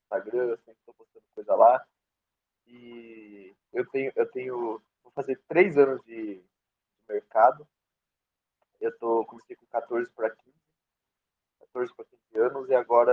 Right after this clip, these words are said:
eu vou fazer dezoito ano que vem. Então vai dar três anos de mercado que eu tô. É esse mercado maravilhoso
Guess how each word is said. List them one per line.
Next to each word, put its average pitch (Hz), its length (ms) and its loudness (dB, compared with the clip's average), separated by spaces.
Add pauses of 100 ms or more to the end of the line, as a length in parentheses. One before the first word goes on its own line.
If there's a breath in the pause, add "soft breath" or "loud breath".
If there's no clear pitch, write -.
eu 104 180 2
vou - 140 -20
fazer 107 180 -20
dezoito 104 320 -16
ano 104 180 -20
que - 100 -20
vem. 98 140 -20 (500)
Então - 120 -20
vai 107 100 -6
dar 107 180 0
três 120 260 -8
anos 117 200 -14
de - 100 -20
mercado 101 540 -2
que - 60 -20
eu - 100 -20
tô. 87 180 -20 (680)
É - 40 -20
esse - 240 -20
mercado - 360 -10
maravilhoso 107 640 -4